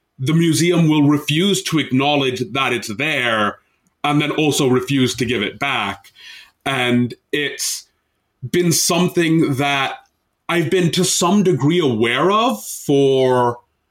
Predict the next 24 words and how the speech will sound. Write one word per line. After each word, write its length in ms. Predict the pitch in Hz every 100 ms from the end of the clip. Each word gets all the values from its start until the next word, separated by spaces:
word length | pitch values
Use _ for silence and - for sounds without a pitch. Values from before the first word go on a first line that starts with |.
| _ _ _
I 80 | 185
think, 140 | 320
more 160 | 240 247
or 40 |
less 200 | 233 156
most 460 | 127 127 135 151 -
of 100 | 123
my 140 | 117
life, 360 | 110 139 117 110
because 160 | - 127
it 40 |
was 120 | 127
something 260 | 147 135 117
that, 180 | 117 107
like, 240 | 104 -
my 180 | 123 113
dad 380 | 113 113 113 104
would 260 | 107 101 - _ _ _
tell 160 | - 277
me 140 | 185
about 360 | 123 107 95 87
when 140 | 117
I 100 | 107
was 280 | 101 101 -